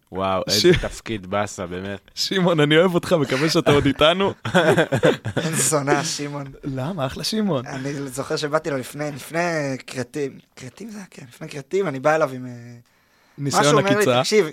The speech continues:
Speaker 3: כן, ניסיון
Speaker 2: <laughs>
Speaker 3: עקיצה.
Speaker 2: אוקיי, אוקיי.
Speaker 3: עושה לי, "כן, יש לך דלקת חמורה בעקב." אז, אה, כאילו, בגיד אכילס, ואני עושה לו, "אה, וואלה."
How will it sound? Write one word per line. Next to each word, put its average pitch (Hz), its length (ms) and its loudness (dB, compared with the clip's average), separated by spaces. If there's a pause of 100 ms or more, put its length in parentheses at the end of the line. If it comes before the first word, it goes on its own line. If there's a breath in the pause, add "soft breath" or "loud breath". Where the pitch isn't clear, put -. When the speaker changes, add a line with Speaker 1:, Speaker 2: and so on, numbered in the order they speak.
Speaker 3:
כן, 147 180 -2
ניסיון 160 300 -2
Speaker 2:
<laughs> 170 40 4
Speaker 3:
עקיצה. 180 420 4
Speaker 2:
אוקיי, 208 140 0
אוקיי. 151 280 -4 (160)
Speaker 3:
עושה 175 180 2
לי, 185 220 4
"כן, 208 220 6
יש 170 160 0
לך 208 120 2 (500)
דלקת 170 420 2
חמורה 151 500 2
בעקב." 151 520 2 (1200)
אז, 147 360 -10
אה, 143 160 -6 (120)
כאילו, 143 200 -8
בגיד 151 220 -2
אכילס, 165 380 0
ואני 143 100 -8
עושה 147 180 -8
לו, 143 240 -6 (440 soft breath)
"אה, 156 220 4
וואלה." 151 320 4